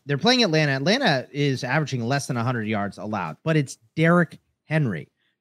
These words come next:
So who is more likely to score a touchdown in the N F L any week than Derrick Henry? The answer is not a soul.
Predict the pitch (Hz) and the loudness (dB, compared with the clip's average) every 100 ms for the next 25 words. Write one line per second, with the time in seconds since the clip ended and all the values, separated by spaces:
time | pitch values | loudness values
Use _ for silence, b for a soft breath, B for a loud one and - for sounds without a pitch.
0 | - 160 143 135 135 - 165 226 214 156 | 0 2 4 2 -2 -2 0 2 2 0
1 | 180 175 170 170 175 147 - 160 156 - | 0 0 0 -2 -4 -4 -6 -4 -4 -4
2 | 151 - 139 131 127 143 139 131 123 - | -10 -8 -6 -6 -6 -6 -6 -6 -6 -8
3 | 117 104 - _ _ _ _ 170 175 151 | -8 -8 -10 _ _ _ _ -2 0 2
4 | 135 120 - 107 101 92 - 92 82 80 | 0 -4 -6 -6 -6 -8 -12 -14 -14 -10
5 | 120 135 - 120 131 113 113 120 127 - | -10 -10 -12 -16 -16 -12 -6 -6 -6 -6
6 | 98 87 | -6 -8